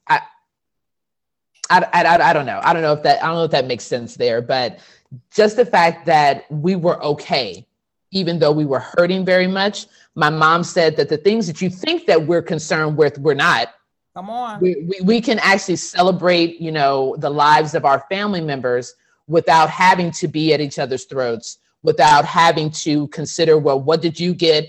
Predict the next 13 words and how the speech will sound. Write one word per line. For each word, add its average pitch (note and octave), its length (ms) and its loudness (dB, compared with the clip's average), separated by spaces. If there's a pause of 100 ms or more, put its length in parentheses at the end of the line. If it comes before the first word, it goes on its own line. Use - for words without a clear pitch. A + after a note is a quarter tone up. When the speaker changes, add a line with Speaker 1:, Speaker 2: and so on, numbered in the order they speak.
(160)
Speaker 1:
or D#3 140 4
without E3 320 4
even E3+ 240 0
having E3 300 0
to D#3+ 120 -10
figure D#3+ 280 -2
out D3 100 4
how D3 160 0
we D3 100 -2
were C3+ 140 -4
paying C4 400 -8
for C3+ 140 -4
things. A2 480 -12